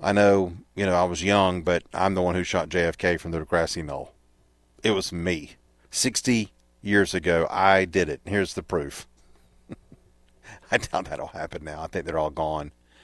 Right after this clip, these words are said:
But yeah, we got a, we got a moon landing coming up in an hour and a half, so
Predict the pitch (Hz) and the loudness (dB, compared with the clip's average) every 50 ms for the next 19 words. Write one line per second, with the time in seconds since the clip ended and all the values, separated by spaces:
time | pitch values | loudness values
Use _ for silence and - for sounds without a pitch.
0 | _ - - - _ - - 110 110 127 165 208 220 190 156 131 143 151 151 147 | _ -20 -20 -20 _ -2 2 4 6 8 8 8 10 8 8 6 6 4 4 4
1 | 135 117 113 123 123 135 151 160 156 147 143 135 143 170 185 165 147 147 147 160 | 2 2 2 4 6 6 6 6 6 6 6 6 8 8 6 6 4 4 4 4
2 | 185 170 143 120 - 127 113 110 107 104 101 101 104 98 95 95 95 95 95 95 | 4 2 2 2 2 2 2 2 2 2 2 2 2 0 0 0 0 0 0 0
3 | 95 95 90 85 87 90 82 78 76 - - - 95 87 85 82 | 0 0 0 -2 -2 -4 -4 -4 -8 -10 -8 -4 -2 -2 -2 -2